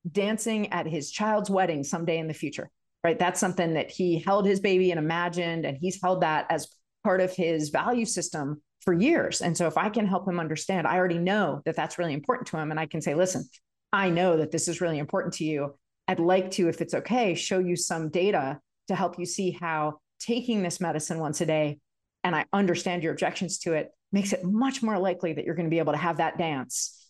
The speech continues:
than if you don't take a medicine each day." And so tying it to a goal that someone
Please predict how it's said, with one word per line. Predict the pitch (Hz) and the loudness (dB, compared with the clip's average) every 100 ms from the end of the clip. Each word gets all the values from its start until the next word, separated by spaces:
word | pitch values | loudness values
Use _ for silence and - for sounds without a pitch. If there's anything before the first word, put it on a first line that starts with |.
| _ | _
than | 202 170 | 2 2
if | 151 | 2
you | 170 | 0
don't | 175 170 - | 2 0 0
take | 165 | -2
a | 143 | -2
medicine | 113 147 - 139 - | -4 -4 -6 -8 -8
each | - - - | -4 -2 0
day." | - - _ _ _ _ _ 202 | -2 -4 _ _ _ _ _ 0
And | 175 160 - _ _ - | 2 2 -2 _ _ -4
so | - 196 180 - - | 2 4 2 0 -8
tying | - 196 208 208 | 0 2 4 2
it | - | 0
to | - 185 165 160 - | 0 4 4 2 0
a | 170 175 | 0 0
goal | 175 190 202 | 0 2 2
that | 190 190 | 2 0
someone | 185 170 | -2 -2